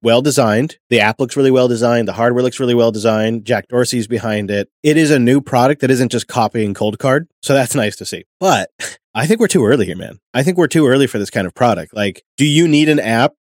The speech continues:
that has kind of been designed around the idea of giving you access to your Bitcoin so you can make daily on-chain transactions as you go about your day?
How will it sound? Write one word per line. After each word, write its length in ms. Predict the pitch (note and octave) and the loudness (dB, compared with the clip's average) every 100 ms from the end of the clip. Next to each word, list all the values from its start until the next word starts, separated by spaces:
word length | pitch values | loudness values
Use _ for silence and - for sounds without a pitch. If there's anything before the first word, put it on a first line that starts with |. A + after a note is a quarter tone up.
| - | -4
that 200 | A2+ B2+ | -2 0
has 160 | C3 | -2
kind 220 | - D3 C3 | 0 0 2
of 80 | |
been 120 | B2+ B2 | 0 0
designed 420 | A#2+ A#2 B2 B2+ | 2 2 2 4
around 180 | B2 B2 | 2 4
the 80 | |
idea 340 | A#2 G#2 A#2+ A#2+ | 2 2 2 0
of 100 | G2 | 0
giving 300 | A#2 A2+ A#2 | -2 0 0
you 180 | A2+ A2+ | 0 0
access 440 | G#2+ - - A#2+ | -4 -4 -4 -6
to 100 | - | -2
your 120 | A2+ | -4
Bitcoin 580 | F#2+ A2+ - B2 B2 B2+ | -2 -4 -2 -2 -2 -2
so 100 | - | -2
you 140 | A2 A2+ | -4 -2
can 180 | B2 | -2
make 220 | A2 G2+ - | -2 -2 -4
daily 460 | G#2 G#2 A2 A2 | -2 0 -2 -4
on-chain 500 | - G#2 G#2+ A2 G#2+ | -4 -6 -4 -4 -4
transactions 800 | G#2 G#2 G2+ F#2+ G2 - A2 A2 | -4 -6 -4 -6 -4 -4 -4 -6
as 220 | - G#2+ G2 | -8 -8 -6
you 60 | |
go 140 | G#2 G#2 | -4 -2
about 260 | G2 G2 | -2 -4
your 80 | G2 | -8
day? 240 | - G2 | -8 -10